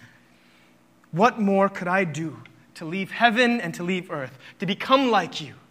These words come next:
to identify you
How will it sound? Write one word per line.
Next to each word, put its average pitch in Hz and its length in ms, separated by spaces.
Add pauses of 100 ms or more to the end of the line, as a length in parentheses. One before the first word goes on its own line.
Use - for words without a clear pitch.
(1500)
to 254 140
identify 233 680
you 226 380